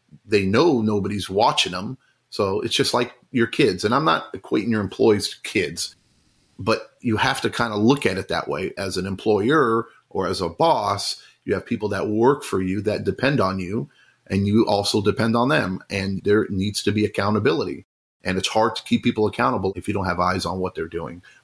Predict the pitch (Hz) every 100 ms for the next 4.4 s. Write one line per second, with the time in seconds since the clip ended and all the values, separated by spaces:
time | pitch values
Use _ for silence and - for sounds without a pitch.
0 | - 92 87 82 90 85 87 90 - 78
1 | 78 - 76 80 - 73 - _ _ -
2 | 101 92 95 - 98 90 95 - 117 120
3 | 117 113 - 98 - 120 123 123 104 101
4 | 95 90 92 92